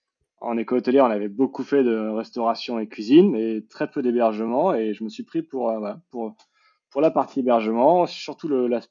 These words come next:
euh, les services d'accueil. C'est un truc auquel j'ai accroché, et j'y suis resté, du coup.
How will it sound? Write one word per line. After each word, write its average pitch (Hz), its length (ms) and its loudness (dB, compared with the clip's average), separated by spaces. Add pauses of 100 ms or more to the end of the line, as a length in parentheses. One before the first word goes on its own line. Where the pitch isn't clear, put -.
(100)
euh, 110 300 -12 (120)
les 107 80 -18
services 120 240 -2
d'accueil. 123 440 0 (800)
C'est - 160 -10
un 127 100 2
truc 143 160 -6
auquel 135 220 2
j'ai 123 100 4
accroché, 143 600 4
et 123 40 2
j'y 107 140 -6
suis - 160 -6
resté, 113 300 -2
du 107 120 -4
coup. 110 300 -10